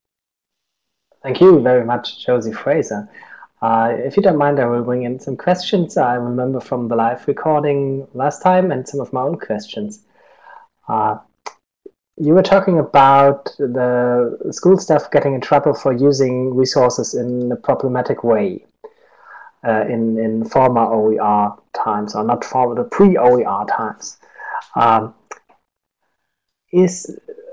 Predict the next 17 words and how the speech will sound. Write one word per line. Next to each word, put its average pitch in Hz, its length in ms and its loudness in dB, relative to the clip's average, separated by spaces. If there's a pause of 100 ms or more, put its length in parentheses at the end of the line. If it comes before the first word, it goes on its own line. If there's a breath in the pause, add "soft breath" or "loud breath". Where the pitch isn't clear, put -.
(880)
and 170 260 2
now 175 420 6 (160)
you 151 180 4
have, 165 380 4
uh, 139 400 8
or 123 100 4
the 127 80 -2
teachers 180 340 4
have 156 180 4
the 151 100 6
support 151 420 4
of 127 160 4
their 120 100 4
coun-, 147 280 4
city 185 280 4
council, 143 600 6
uh, 117 440 4